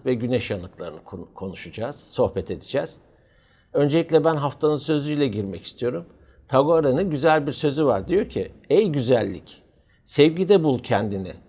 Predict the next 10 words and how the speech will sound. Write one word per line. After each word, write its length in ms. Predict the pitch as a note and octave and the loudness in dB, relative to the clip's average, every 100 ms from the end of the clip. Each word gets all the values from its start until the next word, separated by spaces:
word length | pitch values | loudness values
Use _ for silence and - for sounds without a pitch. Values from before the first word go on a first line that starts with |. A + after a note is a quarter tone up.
| _ _ - | _ _ 2
aynanın 560 | C3+ D3+ D3+ D#3+ D3 | 4 4 2 2 2
dal 160 | C#3 C#3+ | 4 2
kavukluğunda 720 | C#3 C#3 C#3+ C#3 C3+ C3+ B2+ | 2 -2 0 -2 0 2 2
değil." 240 | A#2+ D#2+ - - _ _ | -2 -4 -14 -20 _ _
Evet, 260 | - F3 - - | 2 2 0 -4
hoş 220 | C3 D#3 | -2 -2
geldiniz 420 | - E3 C3 A#2 - | 0 -2 0 -6 -4
tekrar 300 | G#2+ A2+ G#2+ | -4 -4 -4
Hamdi 300 | G#2 F#2+ F#2 | -4 -6 -8
Bey. 160 | D2+ | -12